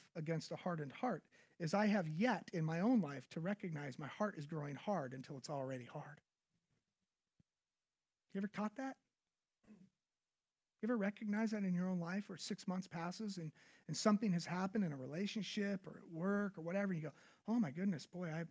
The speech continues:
I've really come a long way. And I don't know exactly when it happened or when it started or, or all the things, but boy, I, I'm really hardened to that person, to that way of life, to that sacrifice, to that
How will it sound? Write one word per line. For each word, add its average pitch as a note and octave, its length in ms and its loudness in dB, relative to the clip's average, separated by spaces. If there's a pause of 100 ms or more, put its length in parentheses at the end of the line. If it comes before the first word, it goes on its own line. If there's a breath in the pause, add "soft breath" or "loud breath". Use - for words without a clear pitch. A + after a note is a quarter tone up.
I've E3+ 260 -4
really D#3+ 320 -4
come E3 260 -4
a C#3 60 -6
long C#3+ 260 -6
way. D#3+ 140 -4
And C#3+ 100 -8
I F#3 60 -2
don't A3+ 180 0
know G#3 280 6 (280 loud breath)
exactly G3+ 460 2
when F#3 180 2
it F3 100 0
happened G3 520 -2
or D#3+ 80 -4
when F3+ 180 -2
it F3+ 140 -6
started F3+ 560 -2
or, D#3 160 -4 (480 loud breath)
or E3+ 160 -2
all F#3 240 2
the E3 80 -6
things, F#3+ 340 0
but D#3+ 220 -12
boy, F3+ 180 -2
I, E3+ 160 -2 (100)
I'm F3+ 160 2 (160)
really F3+ 400 2 (220)
hardened D#3 480 -6 (120)
to E3 100 -8
that C3+ 240 -8
person, G3 480 -6 (560 soft breath)
to E3 80 -8
that C#3 120 -6
way D3+ 140 -4
of C3 80 -10 (100)
life, F3+ 460 -2 (520)
to E3 80 -6
that B2+ 120 -6
sacrifice, F#3+ 1120 -6
to E3+ 60 -6
that D#3+ 160 -4